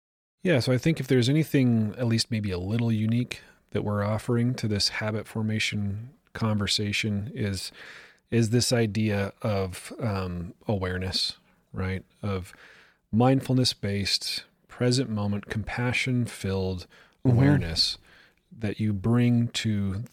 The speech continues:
Speaker 1: the change process. And the changes that I feel have, that have stuck have been ones that, um, I think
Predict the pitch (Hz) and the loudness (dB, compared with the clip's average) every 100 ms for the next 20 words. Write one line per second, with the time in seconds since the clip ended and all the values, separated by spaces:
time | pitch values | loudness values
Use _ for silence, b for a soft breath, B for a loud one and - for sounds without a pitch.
0 | - 98 92 92 87 87 101 _ - 226 | -6 -4 -2 -2 -4 -8 -14 _ -20 -14
1 | - - 107 98 87 - - 87 - - | -4 -2 -2 -4 -8 -10 -10 -4 -4 -4
2 | - - - b b b b b b _ | -4 -4 -4 b b b b b b _
3 | - 110 104 98 - - - 143 160 147 | -4 0 0 -2 -4 -4 2 4 4 4
4 | 123 127 120 120 107 - - 104 92 - | 2 2 2 0 0 -6 -6 -6 -2 -4
5 | - - 92 80 - 98 95 92 92 92 | -4 -4 -6 -8 -8 -6 -4 -4 -4 -4
6 | 87 - - 101 - _ 110 95 90 85 | -4 -6 -4 -6 -6 _ -6 -4 -6 -8
7 | 82 - _ _ _ _ 104 - 156 110 | -10 -16 _ _ _ _ -8 0 2 2
8 | - | -4